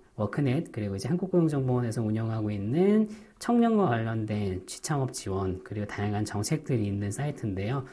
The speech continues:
아마도 많이 아실 겁니다. "보시는 것 같지? 뭘 좋아할지 몰라서 다 준비했어." 라는 <laughs> 그런 캐치프레이즈를 가지고 운영되고 있는 사이트인데, 어, 이거는 전국의 어떤 청년들을 위한 그런 사이트이고,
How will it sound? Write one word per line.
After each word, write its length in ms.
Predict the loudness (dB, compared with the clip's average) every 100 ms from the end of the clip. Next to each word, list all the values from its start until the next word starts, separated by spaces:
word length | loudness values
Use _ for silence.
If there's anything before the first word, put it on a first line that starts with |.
| -18 -14 -4
아마도 400 | -2 0 0 -2
많이 600 | -2 0 0 0 -2 -6 -4
아실 320 | 0 2 2
겁니다. 500 | 2 0 0 -2 -4 -8 -20 _
"보시는 380 | -10 -4 -2 0
것 200 | -2 -4
같지? 540 | -4 -6 -4 0 2 2
뭘 280 | 0 2 2
좋아할지 520 | 2 2 0 -4 -6
몰라서 580 | -4 -4 -2 2 4 4
다 200 | 0 -2
준비했어." 800 | 0 0 0 -2 -2 -4 -4 -8
라는 280 | -2 0 0
<laughs> 500 | -2 -8 -18 -18 -4
그런 460 | 2 4 4 2
캐치프레이즈를 720 | 0 0 0 0 0 2 2
가지고 720 | 2 -4 -6 -4 2 4 4 2
운영되고 420 | 2 2 2 2
있는 140 | 2 0
사이트인데, 600 | -4 -4 -2 -2 -2 -4 -10 -16 -16 -18 -8
어, 140 | -2 2
이거는 280 | 4 6 4
전국의 880 | 6 6 8 10 10 10 8 8
어떤 420 | 6 2 0 0 2
청년들을 680 | 4 6 6 6 4 4
위한 240 | 4 2 2
그런 220 | 0 0
사이트이고, 920 | 2 0 0 -2 -4 -4 -2 0 -2